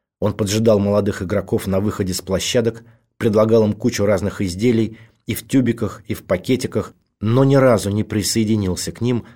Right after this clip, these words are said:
чтобы попробовать дриблинг. Позже на стадионах он организовывал ставки и видел, как играли звёзды. К некоторым он даже приближался, чтобы подкупить их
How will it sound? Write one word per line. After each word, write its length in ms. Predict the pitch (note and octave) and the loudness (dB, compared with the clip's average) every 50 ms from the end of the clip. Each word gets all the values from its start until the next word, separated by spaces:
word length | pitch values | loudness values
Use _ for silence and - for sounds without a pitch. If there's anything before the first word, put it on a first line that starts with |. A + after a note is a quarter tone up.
| _ _ | _ _
чтобы 360 | _ - - - G#2 F#2+ G2+ F#2+ | _ -10 -4 -4 -2 -2 -2 -2
попробовать 720 | - G#2 F#2+ - A2 A2 F#2+ F#2 F#2+ G2 F#2 - - - _ - | -2 -4 -2 0 0 0 0 0 -2 -2 -4 -4 -12 -18 _ -10
дриблинг. 600 | E2 F2 - G#2 E2 C2+ C#2 C2+ B1 - _ _ _ _ _ _ _ _ _ _ _ _ _ _ _ _ | -6 -2 -2 -2 -2 -4 -6 -8 -10 -14 _ _ _ _ _ _ _ _ _ _ _ _ _ _ _ _
Позже 340 | _ B2+ C#3 C#3 A#2 F#2 G2+ | _ 4 4 4 4 2 0
на 120 | G2 G2 F#2 | 0 -2 -2
стадионах 720 | - - G#2 F#2+ G2+ A#2 C3 C#3 G#2 E2+ - - - _ _ _ _ _ _ _ _ | -2 -4 -2 0 2 2 2 2 0 0 -4 -8 -16 _ _ _ _ _ _ _ _
он 280 | - C3 C#3 C3 B2+ C3 | 0 2 2 2 0 0
организовывал 840 | C3 A#2+ A#2+ G#2+ A2+ A#2 A#2+ A#2 G#2 A#2+ C3+ B2+ A#2 G#2+ G#2 G2+ F#2 | 0 0 2 2 2 2 2 2 2 4 4 4 4 4 2 0 -2
ставки 600 | F#2 - - - C3+ B2 - - - A#2+ G#2 - - - _ _ | -4 -6 -4 -4 -4 -4 -4 -6 -6 -6 -6 -6 -10 -20 _ _
и 120 | - A2+ A2+ | -2 0 2
видел, 300 | A#2 C#3+ C#3+ G#2 G#3+ - | 2 2 2 2 0 -2
как 240 | - - G#2 - G#2+ | -2 -4 -4 -2 -2
играли 340 | F#2+ G#2 A2+ A2+ G#2+ A2 | 0 2 2 4 4 2
звёзды. 580 | G#2 F#2+ A2 A2+ A#2 G2+ E2 D2 D2 B1+ A#1+ - _ _ _ _ _ _ _ _ | 0 0 0 2 2 2 0 -2 -6 -10 -12 -14 _ _ _ _ _ _ _ _
К 60 | - - | -4 0
некоторым 460 | A#2 A#2+ A2+ - - - G#2 G#2 G#2+ | 0 0 0 0 -2 -2 0 2 2
он 100 | G#2+ G#2 | 2 2
даже 220 | A2 A2 G2+ G#2 | 2 2 0 0
приближался, 800 | - - G#2 F#2+ G2 A2 A2 G2 A#2+ A2 F2 - - - C2 - _ _ _ _ | -2 -4 -4 0 0 0 2 2 2 0 0 -2 -6 -10 -12 -12 _ _ _ _
чтобы 300 | - - - G#2+ G2 F#2 | -10 -4 -4 -2 -2 -2
подкупить 680 | - A2+ F#2 - - A#2+ A2+ - C3+ C3 F2+ - - - | -4 -6 -6 -4 -6 -6 -4 -2 -2 -2 -2 -2 -10 -10
их 280 | - D#2+ C#2 - - | -10 -12 -12 -12 -20